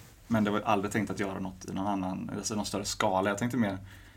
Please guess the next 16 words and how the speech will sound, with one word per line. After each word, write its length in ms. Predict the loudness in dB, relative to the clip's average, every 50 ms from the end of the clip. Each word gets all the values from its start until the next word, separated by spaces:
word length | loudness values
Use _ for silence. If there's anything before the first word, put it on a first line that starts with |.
| -20 -20 -20 -14
jag 260 | -6 -2 0 2 2
vill 80 | 4 2
inte 240 | 2 0 -2 -2 0
vara 120 | 2 2
anställd. 500 | 2 0 -2 -4 -4 -4 -4 -4 -4 -6
Jag 100 | -6 -6
tycker 180 | -6 -4 -4 -4
det 60 | -2
är 20 |
kul 260 | -2 -2 -2 -2 -2
att 100 | -2 -2
bestämma 380 | -4 -2 -2 -2 0 0 0 0
över 100 | 0 0
mig 120 | -2 -4 -4
själv. 400 | -2 -4 -4 -4 -6 -8 -10 -14 -18 -20 -16 -10
Ehm, 360 | -8 -6 -4 -4 -4 -4 -6